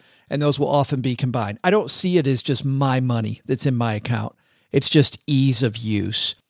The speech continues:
Some people, and the number in this Wall Street Journal article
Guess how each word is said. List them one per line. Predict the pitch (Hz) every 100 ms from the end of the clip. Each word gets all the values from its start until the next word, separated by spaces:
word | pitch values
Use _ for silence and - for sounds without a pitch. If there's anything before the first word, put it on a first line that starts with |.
| _ _ _ _ -
Some | - - - 226 254
people, | - 143 123 127 151 -
and | 147 147
the | 143
number | 135 170 202 143 131
in | 139
this | 127
Wall | 151 151
Street | - 156 127
Journal | 131 143 143
article | 127 127 120 - 110